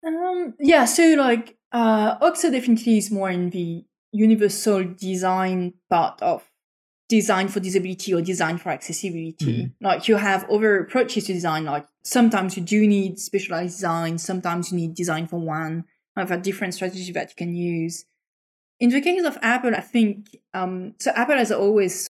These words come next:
Speaker 1: um, has always used their usability as a main selling point, and that's definitely baked into the history of the iPhone, like, specifically. Um,
Speaker 2: Mm.
Speaker 1: then I'm not so sh-, like, I think there's, uh,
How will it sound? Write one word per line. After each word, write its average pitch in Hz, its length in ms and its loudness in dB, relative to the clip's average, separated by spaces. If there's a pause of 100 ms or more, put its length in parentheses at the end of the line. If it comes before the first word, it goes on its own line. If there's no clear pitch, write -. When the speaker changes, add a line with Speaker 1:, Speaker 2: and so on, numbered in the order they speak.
(120)
Speaker 1:
um, 156 560 -8 (140)
has - 160 0
always 285 300 4
used 220 180 4
their 196 80 6
usability 185 480 -4
as 160 140 -2
a 170 40 -8
main 160 240 -4
selling 180 300 -2
point, 127 340 -6 (300)
and 175 340 -2
that's - 360 -2
definitely 202 440 0
baked 175 480 -4
into 180 380 -6
the 151 260 -6 (560)
history 214 300 0
of 170 100 -4
the 175 80 -2
iPhone, 160 600 -6 (440)
like, 170 200 -2
specifically. 185 760 -2 (560)
Um, 190 420 0
Speaker 2:
Mm. 180 640 -2 (640)
Speaker 1:
then 269 200 2
I'm 330 260 2
not 277 320 0
so 277 280 0
sh-, - 320 -6
like, 208 240 4
I - 60 -4
think 254 340 0 (180)
there's, 190 420 0
uh, 175 360 0